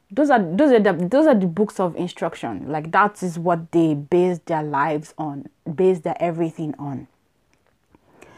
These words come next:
And so, um, but Jesus is saying here that "Oh, I don't know why you guys don't believe my message. I don't know why you guys are rejecting me.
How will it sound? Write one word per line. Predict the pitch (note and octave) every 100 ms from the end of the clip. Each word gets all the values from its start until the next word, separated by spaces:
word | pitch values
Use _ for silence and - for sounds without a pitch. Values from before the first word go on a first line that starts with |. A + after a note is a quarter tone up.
| - - -
And | G#3+ G#3
so, | A#3 G#3+ F3+ E3 - _ _ _ F#3+
um, | F#3 F3+ F3 - _ _ _ _ _ _ -
but | A3+
Jesus | G#3+ C4 E4 C4+
is | B3
saying | C#4 D4+ C4
here | G#3 G3+ F3+ D#3+
that | D#3+ D#3 D3+ - - _ _ -
"Oh, | G#3+ B3 A3+ F3+
I | - G#3+
don't | A#3+
know | A#3+
why | G#3 G#3
you | A3+
guys | G#3 G3+ G#3
don't | F#3+ G3
believe | F3 F3 G3
my | F3+ D#3
message. | E3 F#3+ A3 A3
I | G#3
don't | G#3+
know | G#3
why | F#3+
you | F#3+ F#3
guys | F3+ F3 E3+
are | D#3
rejecting | D#3 - G3+ - - G#3+
me. | F#3+ F3+